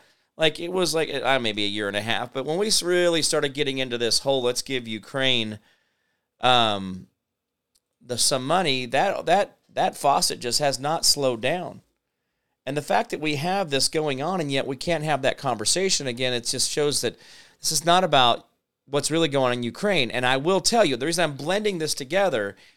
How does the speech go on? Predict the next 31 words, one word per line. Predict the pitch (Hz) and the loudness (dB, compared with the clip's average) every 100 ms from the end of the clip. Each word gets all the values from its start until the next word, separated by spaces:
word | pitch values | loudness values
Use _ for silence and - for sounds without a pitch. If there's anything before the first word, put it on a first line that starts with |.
| _ _ | _ _
is | - | -4
'cause | - 190 | 0 -2
Putin | - 226 262 202 | 2 4 4 0
did | 143 240 277 | 2 4 4
re-, | 190 190 | 2 0
re-, | 170 170 202 | -2 -4 0
recognize | 175 220 208 170 220 226 175 | 2 2 2 2 4 6 4
the | 160 | 2
Khazarian | 160 147 214 214 190 170 | 2 4 4 4 2 2
mafias, | 180 214 202 147 151 | 4 4 4 2 2
the | 143 | 2
Nazis | 170 180 233 214 - 180 - | 2 2 2 0 0 2 2
in | - 220 214 | 2 2 2
Ukraine, | 190 180 214 233 202 | -2 -2 0 2 2
that | 175 | 0
he | 156 175 | -2 0
doesn't | 196 208 214 170 | 2 4 2 0
want | 185 240 233 | 4 4 4
them | 147 123 120 160 180 _ _ _ _ _ _ _ 139 | 4 4 2 -2 -8 _ _ _ _ _ _ _ 0
going | 185 214 208 | 4 6 6
in | 220 202 | 4 4
and | 165 | 4
overthrowing | 180 208 185 160 185 226 220 | 4 4 4 2 4 6 6
Ukraine | 175 170 - 147 143 160 | 2 0 2 4 4 2
and | 151 | 2
making | 156 160 165 | 2 0 -2
them | 160 | 0
something | 156 156 147 165 | 2 0 0 -2
that | 156 156 | -2 0
they're | 175 | 0
not. | 185 247 254 - - | 4 4 2 0 -4